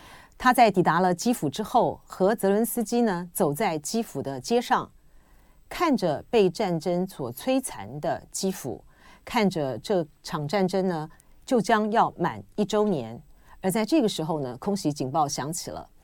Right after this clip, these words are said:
空袭警报响起，但是背后呢并没有俄罗斯发射飞弹的讯息，因为就在拜登出发的前几个小时，美方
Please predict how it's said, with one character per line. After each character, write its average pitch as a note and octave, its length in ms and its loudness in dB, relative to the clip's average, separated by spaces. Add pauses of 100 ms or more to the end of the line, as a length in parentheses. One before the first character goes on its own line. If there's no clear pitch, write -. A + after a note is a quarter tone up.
(320)
空 - 160 2
袭 B3 120 4
警 F3+ 120 2
报 G3 160 6
响 F3 240 0
起， D#3+ 240 -4
但 F3 160 -4
是 F3 200 -2
背 B3 200 2
后 G#3+ 240 2
呢 D3 240 -4 (120)
并 G3+ 360 2
没 E3 200 0
有 B3+ 280 2 (760)
俄 B3 100 8
罗 F3 120 6
斯 F#3 400 0
发 F3+ 160 0
射 F3 300 -4
飞 D#3+ 180 -4
弹 D3+ 220 -6
的 A#2 160 -8
讯 D3+ 240 -4
息， A2+ 340 -6 (460)
因 A3+ 80 4
为 A3+ 100 8
就 G#3 140 4
在 G3 160 4
拜 G3+ 160 2
登 F#3+ 180 2
出 G3+ 160 -2
发 F#3+ 200 2
的 E3+ 120 0
前 E3 300 -2
几 - 160 -4
个 - 80 0
小 E3 220 0
时， C3 380 -4 (760)
美 F3+ 160 2
方 C4 280 4